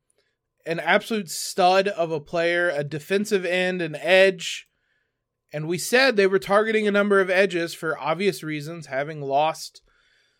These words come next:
a really important one in Deshaun McCullough, and that still stings, but this is the replacement for Deshaun McCullough. This is that guy that is going to step in and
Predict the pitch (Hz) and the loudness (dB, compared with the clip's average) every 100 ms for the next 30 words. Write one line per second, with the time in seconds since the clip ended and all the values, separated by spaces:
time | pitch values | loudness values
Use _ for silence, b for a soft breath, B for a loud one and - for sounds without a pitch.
0 | _ _ _ _ _ _ - 123 135 196 | _ _ _ _ _ _ -18 -10 0 6
1 | 214 214 - 202 196 185 208 214 175 - | 6 4 4 4 4 2 2 2 0 0
2 | 185 185 190 180 185 208 233 190 170 165 | 2 2 0 2 4 4 2 2 0 -2
3 | - 175 156 - 180 190 226 165 156 180 | -4 -4 -4 0 2 2 0 -2 2 4
4 | 175 175 170 175 208 208 240 180 190 226 | 4 0 0 4 4 4 -2 -2 0 0
5 | 220 202 220 214 220 233 220 208 202 190 | 0 0 0 2 2 2 -2 -4 -2 -2
6 | 180 208 185 185 175 185 170 135 127 156 | 0 0 0 -2 -2 0 0 0 -4 -6
7 | - 185 156 165 170 175 160 165 170 165 | -6 -8 -2 2 2 2 0 2 4 4
8 | 165 151 _ _ _ _ 156 156 151 175 | 0 -6 _ _ _ _ -10 -10 -6 -2
9 | 175 175 165 151 - 175 175 175 170 170 | 0 0 -6 -6 0 0 0 0 0 -2
10 | 156 _ _ _ _ _ _ _ _ _ | -10 _ _ _ _ _ _ _ _ _
11 | - 160 165 160 151 151 | -6 -2 -2 -2 -4 -8